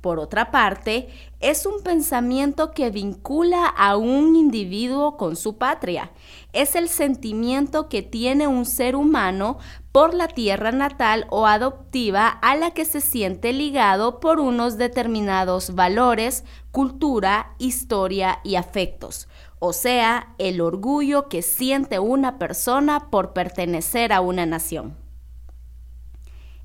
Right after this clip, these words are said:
El civismo es la virtud del ser humano que lo impulsa a ser desinteresado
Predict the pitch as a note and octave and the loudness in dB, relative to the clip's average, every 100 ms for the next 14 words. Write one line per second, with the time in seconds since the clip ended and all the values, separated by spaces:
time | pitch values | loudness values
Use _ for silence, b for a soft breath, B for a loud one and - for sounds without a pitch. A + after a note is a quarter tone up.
0 | - B3 E4 - F4 E4+ G#3 F3+ F#3+ F#3+ | -2 2 2 0 -2 -2 -2 -4 -4 -4
1 | G#3 b b b - C4 D#4 F4 F4+ E4+ | -6 b b b -4 0 0 0 0 2
2 | C#4 A3 - C#4 D4 C#4+ C#4+ B3+ B3+ C4+ | 0 -4 -4 -2 0 -2 -2 -2 0 2
3 | B3+ A3 A3+ B3 A#3+ C#4+ C4 B3+ B3 B3 | 2 2 0 -2 -2 0 2 2 0 0
4 | B3+ D4+ D#4+ F4+ D#4 A#3+ A#3+ A#3+ B3 A#3 | -2 -2 -2 0 2 2 0 0 0 0
5 | A#3 B3 - C4+ C4 B3 B3 C4 - A3 | -2 0 0 -2 0 0 0 0 2 2
6 | E3 G3+ | 4 0